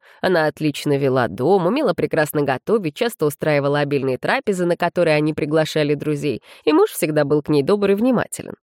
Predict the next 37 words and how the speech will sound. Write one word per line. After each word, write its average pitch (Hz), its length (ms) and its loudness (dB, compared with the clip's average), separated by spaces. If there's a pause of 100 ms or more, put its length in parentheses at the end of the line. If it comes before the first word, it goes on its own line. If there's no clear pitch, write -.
(540)
А 302 100 0
потом 403 260 2
она 240 120 4
вдруг 226 240 -2
обнаружила, 262 560 2
что 190 200 0
у 190 40 6
него 190 220 4
в 170 60 2
другом 151 360 0
городе 170 400 2
есть 147 220 0
другая 147 380 0
жена 147 320 0
и 254 40 2
другая 254 360 0
семья, 285 500 -2 (320)
и 247 80 0
пришла 214 320 2
в - 60 -6
такое 175 380 2
отчаяние, 165 500 2
что 180 160 -2
попросту 180 440 0
сбежала 185 420 2
из 151 140 2
родного 165 440 2
дома, 233 260 0
даже 196 240 0
не 226 120 2
думая 170 360 2
о 170 60 0
том, 294 180 0
сумеет 269 480 0
ли 196 60 2
она 180 260 2
выжить, 226 400 0